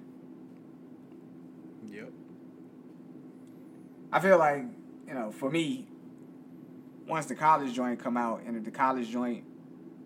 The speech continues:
Speaker 2: is as good as it was when I was playing it, I'll probably never buy another Madden again. Yeah.
Speaker 1: See,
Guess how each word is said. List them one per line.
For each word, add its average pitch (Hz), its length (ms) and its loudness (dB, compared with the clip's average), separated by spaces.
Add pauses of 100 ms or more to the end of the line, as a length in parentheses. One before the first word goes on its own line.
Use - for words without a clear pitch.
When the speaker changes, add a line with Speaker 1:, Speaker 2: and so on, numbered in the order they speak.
(140)
Speaker 2:
is 110 500 0 (720)
as 117 180 0
good 131 320 4
as 120 140 4
it 120 80 4
was 117 720 4 (640)
when 127 220 2
I 120 100 2
was 113 120 -2
playing 131 320 -2
it, 120 120 -4 (100)
I'll 110 160 4
probably 120 360 2
never 110 260 0
buy 110 240 0
another 107 240 -4
Madden 107 340 -2
again. 104 260 -8 (3250)
Yeah. - 80 -16 (2500)
Speaker 1:
See, 151 320 -6